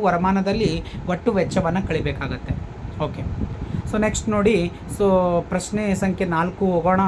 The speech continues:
ಪೂರೈಕೆ ರೇಖೆಯು ಲಂಬಾಂತರವಾಗಿದ್ದಾಗ ಪೂರೈಕೆ ಸ್ಥಿತಿಸ್ಥಾಪಕತ್ವ, ಇ ಎಸ್ is equal to velocity of supply ಅಂತ ಕರಿತಾ ಇದ್ದೀವಿ, ಒನ್ ಅಂತ ಕೊಟ್ಟಿದ್ದಾನೆ. So ಇ ಎಸ್, so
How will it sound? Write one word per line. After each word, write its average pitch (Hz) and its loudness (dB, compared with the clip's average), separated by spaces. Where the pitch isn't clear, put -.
ಪೂರೈಕೆ 233 6
ರೇಖೆಯು 208 2
ಲಂಬಾಂತರವಾಗಿದ್ದಾಗ 175 2
ಪೂರೈಕೆ 175 0
ಸ್ಥಿತಿಸ್ಥಾಪಕತ್ವ, 160 -2
ಇ 208 2
ಎಸ್ 202 0
is 190 -2
equal 190 2
to 190 2
velocity 185 2
of 170 -2
supply 185 4
ಅಂತ 170 -4
ಕರಿತಾ 165 0
ಇದ್ದೀವಿ, 165 -2
ಒನ್ 165 2
ಅಂತ 165 -4
ಕೊಟ್ಟಿದ್ದಾನೆ. 160 -2
So 208 2
ಇ 214 0
ಎಸ್, 202 -4
so 214 4